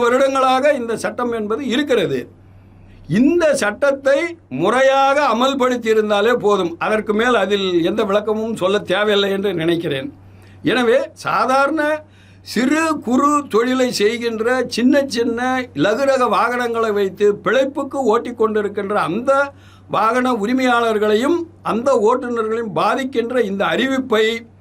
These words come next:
உடனடியாக கனரக வாகனங்களை காவல்துறை, அஹ், ப-, ரெஸ்ட்ரிக்ட் செய்யட்டும், அதில் எந்த விதமான நமக்கு ஆட்சேபனை இல்லை. ஆனால் எல் எம் வி வாகனங்களை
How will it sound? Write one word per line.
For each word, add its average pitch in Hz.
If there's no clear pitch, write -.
உடனடியாக 226
கனரக 269
வாகனங்களை 247
காவல்துறை, 226
அஹ், 170
ப-, 156
ரெஸ்ட்ரிக்ட் 254
செய்யட்டும், 220
அதில் 190
எந்த 240
விதமான 214
நமக்கு 185
ஆட்சேபனை 185
இல்லை. 135
ஆனால் 196
எல் 247
எம் 311
வி 285
வாகனங்களை 214